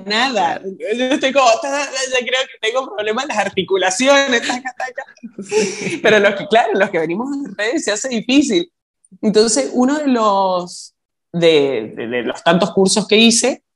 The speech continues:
Speaker 1: me dijo, "¿Estás pagando pauta?". Y yo dije, "¿Qué?". Y dije, "Pauta". Bueno,
Speaker 2: Mm.
Speaker 1: dije, "Bueno, mira", me dice, "yo, e-, era una agencia de publicidad".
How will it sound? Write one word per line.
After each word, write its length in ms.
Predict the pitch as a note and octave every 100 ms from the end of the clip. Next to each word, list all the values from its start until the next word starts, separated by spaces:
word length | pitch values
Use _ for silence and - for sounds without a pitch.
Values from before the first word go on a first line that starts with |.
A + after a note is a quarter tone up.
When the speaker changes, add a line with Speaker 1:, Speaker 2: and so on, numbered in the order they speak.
| _ _ _ _ _ _ _ _ _ _ -
Speaker 1:
me 300 | G3+ G3 F3+
dijo, 680 | F#3+ F3+ - A3+ G#3+ G3+ F#3+
"¿Estás 220 | - C4
pagando 280 | D#4 B3+ F3+
pauta?". 520 | D3+ E3+ G3+ C4+ C4 _ _ _ _ -
Y 100 | E3+
yo 80 |
dije, 420 | E3 - E3 G2 -
"¿Qué?". 240 | - - F#4 C#5+ D#5+ B4 - - _
Y 80 | G#3+
dije, 180 | F3+ F#3 -
"Pauta". 640 | F3 A#3+ A3 E3 D3+ - _ _ _
Bueno, 340 | D#3 D3 - -
Speaker 2:
Mm. 100 | G#3
Speaker 1:
dije, 200 | D3 D3+
"Bueno, 240 | D3 C#3 B2+ C3
mira", 300 | D3 E3+ E3+
me 140 | C#3+ C#3+
dice, 300 | C#3+ - - _ B2
"yo, 460 | D3+ F#3+ A3 C#3+ -
e-, 200 | E3 F3+ D3+
era 200 | D#3+ E3
una 100 | E3+
agencia 640 | - G3 G#3 F#3 E3+ -
de 100 | F3
publicidad". 680 | D3 D3 C3+ C#3 D#3 F3 G#3